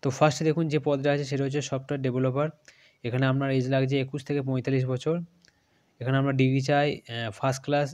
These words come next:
এমসিএ অথবা ফার্স্ট ক্লাস এমএসসি in আইটি অথবা কম্পিউটার সায়েন্স or first class বিই in আইটি। তারপরে কম্পিউটার সায়েন্স or first class বিটেক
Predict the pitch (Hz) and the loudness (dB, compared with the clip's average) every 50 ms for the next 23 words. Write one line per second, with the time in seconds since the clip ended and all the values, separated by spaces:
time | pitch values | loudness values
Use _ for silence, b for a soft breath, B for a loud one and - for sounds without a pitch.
0 | - 143 139 139 135 135 - - 143 143 147 156 165 170 170 - 123 117 - - | -6 -6 -6 -6 -6 -6 -6 -2 0 0 2 0 0 -2 -8 -10 -10 -10 -6 -4
1 | 131 131 135 135 135 139 135 135 - - 127 123 - - - 135 135 139 135 135 | -2 2 2 2 2 0 -2 -8 -6 -4 -4 -4 -4 -4 -2 0 0 0 0 -4
2 | - - _ 135 131 127 139 143 139 - - 147 143 131 131 131 135 131 120 117 | -10 -16 _ -6 -4 -2 -2 -2 -4 -6 -6 -6 -4 -2 -2 -2 0 0 0 0
3 | 120 117 110 - 156 160 165 170 b b b b b b b b b b b b | 0 0 -2 -4 -6 -6 -6 -8 b b b b b b b b b b b b
4 | - 120 117 - 139 151 151 - - 131 127 120 123 135 135 135 147 139 135 135 | -2 -2 0 2 2 2 2 2 2 0 -2 0 0 -2 0 0 0 -2 -2 -2
5 | 131 127 135 143 151 147 - - - - - - b b b b b b _ - | -4 -2 -2 -2 -4 -4 -8 -12 -14 -16 -18 -20 b b b b b b _ -2
6 | 120 123 127 131 131 131 - - 131 131 - - - - 139 143 143 127 127 123 | 2 2 4 2 2 0 0 2 2 2 2 0 -4 0 2 2 2 2 -2 -4
7 | 120 127 139 143 143 143 147 147 151 156 156 123 139 147 143 143 135 131 131 127 | -4 -2 -2 0 0 0 0 0 0 -2 -2 -4 -4 -4 -2 -2 0 0 -2 -2
8 | 131 - 160 160 170 170 170 - _ b b b b b b b b _ _ - | -4 -4 -4 -4 -4 -4 -6 -10 _ b b b b b b b b _ _ -4
9 | 107 113 117 - 127 127 127 131 - 131 127 123 123 135 131 139 131 131 - 127 | -2 -2 -2 -2 -2 -2 -2 -2 -2 -2 -2 -2 -2 -2 -2 -2 -2 -2 -2 -2
10 | 131 139 147 147 - - - - - _ _ _ 139 131 131 131 131 131 131 131 | -2 -2 -2 -4 -6 -10 -14 -16 -18 _ _ _ -2 0 2 4 4 4 2 0
11 | 131 131 - - - 135 135 131 - - - 143 139 143 139 135 135 135 127 127 | -6 -10 -12 -6 -2 0 0 0 -2 -2 -2 0 2 2 2 0 -2 -2 -2 -4
12 | 123 123 - 147 147 156 | -4 -2 0 2 2 2